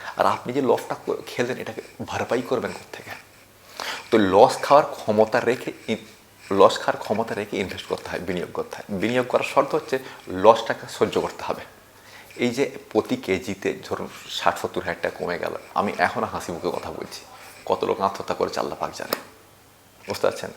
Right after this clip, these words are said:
মনে করুন যখন সাড়ে তিন লাখ টাকা দাম ছিল, কেউ হয়তো মনে করুন কেউ, কেউ কারোর থেকে সাড়ে তিন লাখ টাকা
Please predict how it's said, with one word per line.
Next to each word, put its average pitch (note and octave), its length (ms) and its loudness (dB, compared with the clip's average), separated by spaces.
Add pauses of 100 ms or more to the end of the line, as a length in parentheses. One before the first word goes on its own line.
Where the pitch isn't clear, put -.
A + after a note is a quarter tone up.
(400)
মনে G2+ 160 0
করুন A2 240 0
যখন G#2+ 160 -4
সাড়ে F#2+ 280 4
তিন G#2+ 120 -2
লাখ G#2 120 0
টাকা G#2 160 2
দাম F2+ 260 2
ছিল, - 120 0
কেউ G2+ 180 2
হয়তো G2+ 200 -2
মনে G2 200 -2
করুন G#2 180 0 (840)
কেউ, A2+ 160 8 (500)
কেউ A2 100 8
কারোর G2+ 240 8
থেকে - 180 -4
সাড়ে G2+ 240 6
তিন A2 80 -2
লাখ G#2+ 180 2
টাকা G#2 180 4